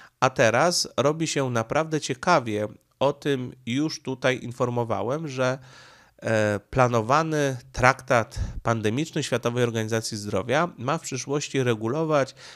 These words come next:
jakie środki mogą być podejmowane w poszczególnych krajach w przypadku ogłoszenia pandemii. Oznacza to, że w przyszłości władza będzie należała do W H O.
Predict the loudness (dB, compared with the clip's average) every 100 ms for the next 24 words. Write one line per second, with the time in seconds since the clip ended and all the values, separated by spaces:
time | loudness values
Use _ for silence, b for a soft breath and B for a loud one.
0 | B -2 -2 -2 -4 0 0 0 -4 -4
1 | -4 -2 -2 -2 -2 -4 -4 -2 0 0
2 | 0 0 0 -2 -4 -6 -2 2 2 0
3 | -10 _ -6 -4 -2 0 0 -2 -2 2
4 | 4 4 0 -4 -8 -6 -2 -2 -2 -2
5 | -2 -2 -4 -4 -4 -6 -8 -6 -4 -2
6 | -2 0 0 2 0 -2 -8 -6 -6 -6
7 | -8 -8 _ B B B B B -2 6
8 | 6 6 2 2 0 0 2 2 2 4
9 | 4 4 0 -2 -4 -2 -2 -2 -4 -10